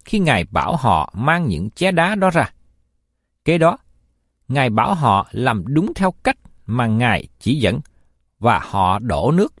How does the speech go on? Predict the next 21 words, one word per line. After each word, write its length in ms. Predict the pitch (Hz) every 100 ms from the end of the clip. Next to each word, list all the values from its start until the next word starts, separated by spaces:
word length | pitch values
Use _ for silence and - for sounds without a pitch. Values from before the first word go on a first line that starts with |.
| _
đầy 260 | - 127 - _
tới 120 | 160
miệng. 200 | 143 82 - _ _ _ _ _ _ _ _ _ _ _ _ _ _ -
Mời 180 | 123 -
các 220 | 165 -
bạn 160 | 90 -
xem 280 | 95 147 135
tiếp 180 | - 220 -
trong 220 | 151 143
Giăng, 280 | 156 151 117
đoạn 280 | 85 76 92
hai, 240 | - 160 - - _ _
câu 200 | - 123 110
tám 280 | 127 139 185
đến 180 | 165 156
mười 140 | 107
một. 200 | 85 73 - _ _ _ _ _ _ _ _ _ _ _ _
Ngài 300 | 143 160 151
bèn 220 | 147 147 131
phán 240 | - 247
rằng, 160 | 208 117